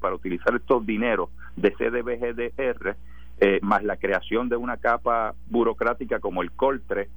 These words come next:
es lo que está provocando un ataponamiento de estos nueve mil proyectos a través de los setenta y ocho municipios. Y yo creo que, eh, que fue lo que presenté allí, es ver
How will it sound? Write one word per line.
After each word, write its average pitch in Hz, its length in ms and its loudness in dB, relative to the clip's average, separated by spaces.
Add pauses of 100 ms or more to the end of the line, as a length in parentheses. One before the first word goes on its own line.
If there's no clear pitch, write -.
(140)
es 131 100 2
lo 151 160 2
que 120 80 -6
está 131 280 -2
provocando 127 600 -2
un 117 100 -2
ataponamiento 104 960 2
de 90 100 4
estos 107 200 -2
nueve 95 300 2
mil 101 180 -4
proyectos 107 500 0
a 90 60 0
través 82 320 2
de 107 80 0
los 101 100 -4
setenta 87 380 -2
y 85 60 0
ocho 101 200 0
municipios. 92 680 -2 (400)
Y 202 160 8
yo 135 120 6
creo 175 300 -2
que, 98 380 -4
eh, 95 200 -2
que - 120 -2
fue 104 100 0
lo 113 100 2
que 127 80 -4
presenté 120 380 -2
allí, 135 320 -2
es 104 140 0 (260)
ver 117 400 6